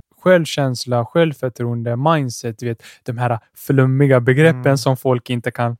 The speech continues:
Speaker 1: särskilja. Och, eh, så jag förstår också varför. För att du kommer i fel, eh, i fel kontext.
Speaker 2: Mm.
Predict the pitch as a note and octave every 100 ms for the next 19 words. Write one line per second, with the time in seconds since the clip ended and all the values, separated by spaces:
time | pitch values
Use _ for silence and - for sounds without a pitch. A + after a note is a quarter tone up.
0 | _ - B2 A#2 B3 D4 A#2+ C#3 C3+ -
1 | D#3 - E3+ E3+ D#3+ D3 A3+ C4 C3 C3
2 | G#3 - A#2+ - B2 _ _ _ _ _
3 | F3+ C#3+ D3 - F#3+ G3+ B2 A2+ B2 -
4 | C3+ B2+ B2 A#2+ A#2+ A#2 A2 _ _ _
5 | _ - - B2 - C#3 B2 - C#3 -
6 | D#3+ - - _ B2 A#2+ A#2+